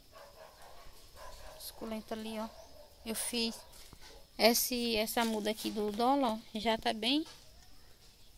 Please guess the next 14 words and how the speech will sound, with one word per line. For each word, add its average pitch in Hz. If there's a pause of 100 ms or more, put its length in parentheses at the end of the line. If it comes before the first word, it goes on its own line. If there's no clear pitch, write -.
(100)
bem 226
animada. 240
E 254
uma 277
muda 240
dessa 226
begônia, 214
daquela 220
begônia 214
ali, 240
ó. - (1400)
Tá 214
aqui 240
também. 214